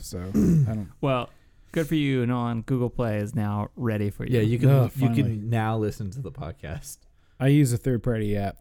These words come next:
Speaker 2: Well,
Speaker 1: <laughs>
Speaker 2: that's
Speaker 1: It's
Speaker 2: probably
Speaker 1: all
Speaker 2: the better choice.
Speaker 1: <laughs>
Speaker 2: Google Play is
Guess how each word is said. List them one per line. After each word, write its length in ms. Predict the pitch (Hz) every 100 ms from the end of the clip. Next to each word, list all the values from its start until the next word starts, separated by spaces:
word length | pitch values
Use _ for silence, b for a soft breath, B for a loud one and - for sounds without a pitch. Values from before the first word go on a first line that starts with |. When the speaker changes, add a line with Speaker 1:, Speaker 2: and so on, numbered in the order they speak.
| -
Speaker 2:
Well, 180 | 131 117
Speaker 1:
<laughs> 320 | - - -
Speaker 2:
that's 200 | 139 120
Speaker 1:
It's 80 | -
Speaker 2:
probably 220 | 127 139
Speaker 1:
all 40 |
Speaker 2:
the 80 | 131
better 260 | 107 107 104
choice. 500 | - 107 160 175 -
Speaker 1:
<laughs> 20 |
Speaker 2:
Google 380 | 202 135 135 123
Play 240 | 120 113
is 220 | 110 107